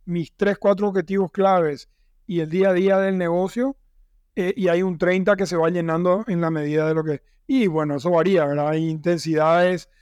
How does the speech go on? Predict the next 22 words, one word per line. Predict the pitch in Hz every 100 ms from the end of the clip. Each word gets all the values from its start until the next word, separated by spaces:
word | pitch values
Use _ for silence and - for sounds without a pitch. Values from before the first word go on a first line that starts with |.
| _ -
ahora | 151 160 160
por | 170
ejemplo | 156 160 170 165
que | 170 160
estuvimos | 139 160 151 165 160
hace | 160
poco | 160 160 165
con | 160
renovación | 160 156 139 160
de | 160
espectro, | - 170 165 160
eso | 143 156
era | 160
un | 151
setenta, | 156 185 185 180 170
pero | 202 180
siempre | 226 226 202
busco | 202 - 214 214 _ _ _ _
ese | 185 180 190
balance. | 170 156 143 - _ _ _ _ _ -
Y | 196
cuando | 196 190 190 196 202